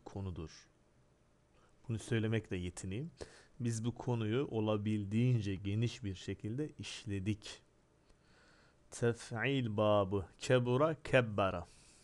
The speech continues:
Aynı el fiiline şedde verirsin. Örneğin alime,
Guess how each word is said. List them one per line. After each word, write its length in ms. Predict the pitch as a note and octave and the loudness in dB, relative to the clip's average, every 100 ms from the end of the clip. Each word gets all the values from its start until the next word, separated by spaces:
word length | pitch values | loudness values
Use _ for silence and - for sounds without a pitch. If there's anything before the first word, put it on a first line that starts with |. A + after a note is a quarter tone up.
| - _ - - _ _ _ _ _ - _ - | -20 _ -20 -20 _ _ _ _ _ -20 _ -2
Aynı 220 | D3 D#3+ C#3 | 4 4 4
el 100 | B2 | 2
fiiline 300 | A#2+ D3 F3+ | 0 0 2
şedde 380 | D#3+ D3+ D#3 | 4 8 8
verirsin. 340 | B2 F#2 - - | 8 4 -4 -4
Örneğin 440 | A#2+ A2+ G#2 C#3+ E3+ - - - - _ _ | 0 2 0 -4 -8 -16 -20 -20 -20 _ _
alime, 680 | A#2 A2 G#2+ C3 B2+ G#2 | 2 4 4 2 4 2